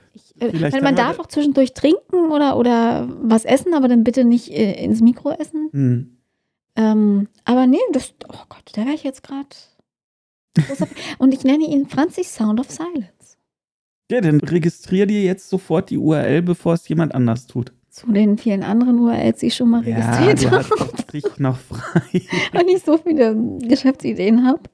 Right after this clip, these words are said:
Speaker 2: <laughs>
Speaker 1: Aber warte mal, ich schreib mir das grad wirklich auf. Leute, Finger weg, meine Idee. Da ist jetzt mein Patent drauf, so. <laughs>
Speaker 2: Ich find die Idee aber auch echt
Speaker 1: Art
Speaker 2: gut.
Speaker 1: Garfunkel wird sich bedanken.
Speaker 2: Es gibt einen Einschlaf-Podcast.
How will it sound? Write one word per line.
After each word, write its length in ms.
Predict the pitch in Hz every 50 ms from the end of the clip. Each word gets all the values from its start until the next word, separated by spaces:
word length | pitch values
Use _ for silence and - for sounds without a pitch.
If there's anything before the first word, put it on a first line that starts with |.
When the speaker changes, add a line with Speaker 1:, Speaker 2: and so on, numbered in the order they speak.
| _ -
Speaker 2:
<laughs> 640 | 160 - - - 165 - - - - 226 - - - - 180 214
Speaker 1:
Aber 180 | 233 233 226
warte 200 | 240 233 220 240
mal, 120 | 233 214 214
ich 100 | 220 -
schreib 240 | - 220 196 147
mir 100 | 202 214
das 160 | 214 269 - -
grad 240 | - 202 240 -
wirklich 380 | - 226 226 233 233 240 - -
auf. 180 | 135 175 202 - - - - - - -
Leute, 360 | 214 226 254 254 294 285 285 - - - - - _
Finger 260 | - 269 269 277 262 240
weg, 160 | 240 254 - - - -
meine 300 | 180 180 180 190 190 175
Idee. 440 | - 127 156 127 139 151 117 175 - _ _ _ _
Da 120 | - 165 156
ist 100 | - 208
jetzt 180 | 226 220 202 208
mein 320 | 208 190 185 185 208 208
Patent 500 | - 185 165 - - 180 165 190 185 -
drauf, 240 | - 135 123 175 -
so. 360 | - - 202 190 143 127 196 - _ _ - - - _
<laughs> 80 | - 151 - _ _ _ - - - - - - - - - - - _ _ - - - - - - _ - - - - - -
Speaker 2:
Ich 160 | 156 139 127
find 220 | - 170 175 175
die 140 | 190 196 196
Idee 240 | 196 175 190 - 185
aber 180 | 180 180 180 - 175
auch 120 | 226 -
echt 200 | 285 214 175 -
Speaker 1:
Art 160 | 185 196 202
Speaker 2:
gut. 80 | 143 139
Speaker 1:
Garfunkel 500 | 196 - - - 214 - 226 233 226 190
wird 160 | 208 220 -
sich 160 | - - -
bedanken. 500 | - 226 202 220 208 202 220 214 - 247 220 - - 180
Speaker 2:
Es 140 | 196 - _
gibt 240 | - 208 208 - -
einen 80 | 190 190
Einschlaf-Podcast. 1600 | - 156 160 196 233 - - 262 226 196 180 - - - 135 131 127 127 - - - 120 113 113 113 113 110 - - _